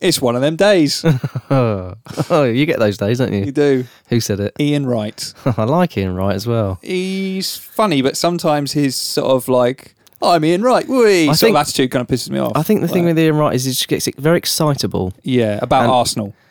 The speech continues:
Speaker 2: Well, just about j-, uh, stuff in general, and he, and he does blurt it out a bit.
Speaker 1: He's particularly tribal as, as a pundit as
Speaker 2: He's
Speaker 1: well,
Speaker 2: not,
Speaker 1: like
Speaker 2: I wouldn't say he's, um,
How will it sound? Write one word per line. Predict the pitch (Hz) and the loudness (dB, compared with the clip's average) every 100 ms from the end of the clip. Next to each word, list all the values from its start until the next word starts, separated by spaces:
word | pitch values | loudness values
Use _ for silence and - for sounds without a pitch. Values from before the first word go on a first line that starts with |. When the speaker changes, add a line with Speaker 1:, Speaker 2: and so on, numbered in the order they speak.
| _ _ | _ _
Speaker 2:
Well, | 175 120 110 | 2 2 2
just | 135 | -2
about | 123 117 - - - | 0 0 -2 -20 -10
j-, | - - | -10 -10
uh, | - - | -12 -8
stuff | - 113 | -4 -2
in | 107 | 0
general, | 120 113 | 2 2
and | 98 | 0
he, | 113 | -2
and | 110 | 0
he | 117 | 0
does | 135 127 | 0 -2
blurt | - 123 117 - | 0 0 0 -2
it | |
out | 101 95 | -4 -4
a | 95 | -4
bit. | 107 107 - | -8 -8 -4
Speaker 1:
He's | 151 147 | -4 -2
particularly | 151 - 170 - 135 135 | -6 -2 -2 -2 -4 -2
tribal | - 143 143 123 - 135 - | -2 0 2 0 -4 -8 -12
as, | 131 - - | -12 -8 -4
as | 120 | -2
a | |
pundit | 117 120 110 110 | -2 -4 -4 -4
as | 110 | 0
Speaker 2:
He's | 113 | 2
Speaker 1:
well, | 254 220 | 2 0
Speaker 2:
not, | |
Speaker 1:
like | - - - | -2 -4 0
Speaker 2:
I | 208 | 2
wouldn't | 262 - | 2 2
say | 214 208 | 2 2
he's, | 196 190 175 | 2 0 0
um, | 165 160 156 | 2 2 0